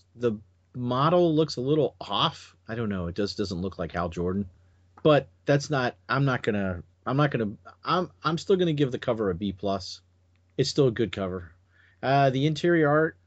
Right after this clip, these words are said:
mm, yeah, the story does go pretty good, and it flows nice.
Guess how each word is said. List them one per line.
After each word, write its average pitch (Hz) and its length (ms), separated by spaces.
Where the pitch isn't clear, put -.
mm, 196 1300
yeah, 170 340
the 160 100
story 190 360
does 156 180
go 156 220
pretty 156 200
good, 151 400
and 127 520
it 110 140
flows 120 380
nice. 131 420